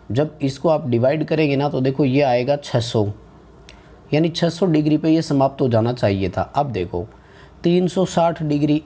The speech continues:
एक चक्कर में आती है, दो चक्कर में कितनी आएगी,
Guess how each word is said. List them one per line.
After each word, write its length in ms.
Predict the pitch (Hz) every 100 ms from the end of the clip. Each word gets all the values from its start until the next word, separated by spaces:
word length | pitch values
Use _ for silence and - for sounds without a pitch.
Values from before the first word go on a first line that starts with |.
| -
एक 180 | 151 147
चक्कर 320 | 147 - 143
में 140 | 139
आती 360 | 135 110 101 98
है, 140 | 92 110 - - - - 104
दो 240 | 113 156
चक्कर 300 | 156 147 160
में 140 | 156 143
कितनी 320 | 147 160 165
आएगी, 400 | 147 143 147